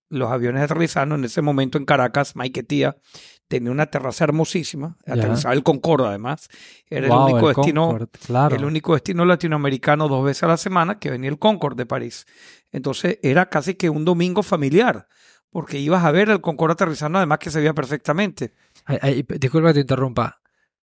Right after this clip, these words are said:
Speaker 2: Por favor, cuéntale un poco a las personas qué era el Concorde, porque yo estoy claro,
Speaker 1: Sí,
Speaker 2: pero, pero hay
Speaker 1: sí,
Speaker 2: muchas personas
Speaker 1: claro.
Speaker 2: que
Speaker 1: Bueno,
Speaker 2: no saben que
Speaker 1: el
Speaker 2: ese
Speaker 1: a-,
Speaker 2: avión
Speaker 1: el
Speaker 2: existió.
Speaker 1: Concorde fue el único avión supersónico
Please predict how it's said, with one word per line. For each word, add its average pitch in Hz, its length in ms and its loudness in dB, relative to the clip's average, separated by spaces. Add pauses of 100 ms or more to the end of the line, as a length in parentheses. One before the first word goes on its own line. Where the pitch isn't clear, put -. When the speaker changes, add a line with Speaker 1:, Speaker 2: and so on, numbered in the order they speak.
(200)
Speaker 2:
Por 135 140 -2
favor, 151 260 2
cuéntale 180 340 2
un 143 80 -2
poco 165 180 2
a 165 40 4
las 143 80 2
personas 131 420 0
qué 156 140 2
era 151 100 4
el 147 80 0
Concorde, 131 380 -4
porque 120 320 -4
yo 139 80 0
estoy 160 180 -2
claro, 160 240 0
Speaker 1:
Sí, 196 80 2
Speaker 2:
pero, 185 140 6
pero 160 220 2
hay 139 40 4
Speaker 1:
sí, 151 80 2
Speaker 2:
muchas 160 160 2
personas 151 240 2
Speaker 1:
claro. - 40 0
Speaker 2:
que 160 40 2
Speaker 1:
Bueno, 139 120 2
Speaker 2:
no 131 60 -4
saben 165 220 4
que 160 80 0
Speaker 1:
el 151 80 4
Speaker 2:
ese 151 80 2
Speaker 1:
a-, 156 80 6
Speaker 2:
avión 156 140 6
Speaker 1:
el 170 60 4
Speaker 2:
existió. 208 200 2
Speaker 1:
Concorde 156 420 4
fue 165 140 0
el 175 180 0
único 185 560 0
avión 156 300 2
supersónico 143 1040 -4